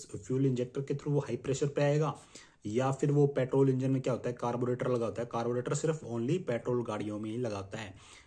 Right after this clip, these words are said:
ये भी क्वेश्चन बन जाएगा बीआरओ के अंदर कि कार्बोरेटर किस, किन गाड़ियों में लगा होता है। पेट्रोल गाड़ियों में कार्बोरेटर लगा होता है जिसके अंदर एयर प्लस फ्यूल मिक्सचर। इसके अंदर भी, ओ, क्वेश्चन बनता है कि लीन मिक्सचर क्या होता है और वो हाई, मतलब,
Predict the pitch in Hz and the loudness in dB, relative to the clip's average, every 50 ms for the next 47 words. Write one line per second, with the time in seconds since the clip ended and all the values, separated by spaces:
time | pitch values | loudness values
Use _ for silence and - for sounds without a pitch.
0 | - _ _ - 110 120 123 120 123 123 - 120 107 - 131 120 117 110 107 101 | -20 _ _ -2 0 2 2 2 -2 -2 -2 -2 -2 0 -2 -2 -2 -2 -4 -4
1 | 107 104 104 120 117 110 104 107 107 104 104 107 104 - 110 107 120 127 - 139 | -4 -2 -2 -4 -4 -4 -4 -4 -4 -4 -6 -6 -6 -6 -6 -6 -6 -6 -6 -8
2 | 135 - 117 113 110 117 117 117 113 113 110 120 120 - - - 123 - - - | -6 -4 -4 -4 -2 -2 -2 0 0 -2 -2 -4 -8 -8 -6 -6 -6 -6 -6 -14
3 | - _ _ - 135 131 120 110 107 107 107 107 110 110 104 101 101 95 98 98 | -20 _ _ -4 -2 -2 -2 -2 -4 -4 -4 -4 -6 -6 -6 -6 -6 -8 -8 -8
4 | - 110 110 107 113 117 117 113 110 107 110 110 113 113 - 107 104 104 110 107 | -8 -8 -6 -4 -4 -4 -4 -4 -4 -4 -4 -6 -6 -6 -6 -6 -6 -6 -6 -6
5 | - 113 113 110 107 107 101 - 120 120 - - - 117 113 123 120 - - 117 | -6 -6 -6 -6 -6 -6 -6 -6 -6 -6 -6 -6 -6 -4 -4 -4 -6 -4 -2 -2
6 | 120 135 151 147 147 - - - - - _ _ _ 107 117 139 143 - - - | 0 0 0 -2 -2 -8 -16 -20 -20 -20 _ _ _ -4 -2 0 -2 -2 -4 -10
7 | - 131 147 175 143 107 90 - - - - - - - _ - 120 120 - - | -2 2 4 4 4 4 0 -4 -10 -16 -20 -20 -20 -16 _ -4 -4 -4 -2 -2
8 | - 113 95 - - - - - _ - 139 147 160 160 147 - - 170 170 175 | -2 -2 -2 -2 -10 -18 -20 -20 _ -8 0 2 2 2 2 0 0 2 4 4
9 | 170 165 180 185 180 175 156 - - - - - _ - - 135 139 135 131 127 | 4 6 6 4 4 4 2 -2 -6 -16 -20 -20 _ 0 4 4 6 6 6 4
10 | 127 123 120 120 117 - - - 139 139 139 - 151 147 135 117 113 113 120 127 | 4 2 2 2 0 -4 0 2 2 4 4 4 6 6 6 4 2 0 -2 0
11 | - 120 107 107 110 123 139 139 143 143 139 143 - - 139 143 - 139 123 110 | 0 0 0 2 4 4 6 8 8 6 6 4 2 -2 -2 0 2 0 2 2
12 | 104 104 - 113 113 113 113 110 107 117 120 117 113 117 117 117 107 101 - - | 0 0 -2 -4 -4 -2 -4 -4 -2 -2 0 0 0 0 0 0 -2 -4 -8 -16
13 | - - - _ - - - 120 127 135 131 120 123 123 127 120 110 107 120 117 | -20 -20 -20 _ -10 -4 0 2 4 4 4 2 0 -2 -4 -4 -4 -6 -8 -10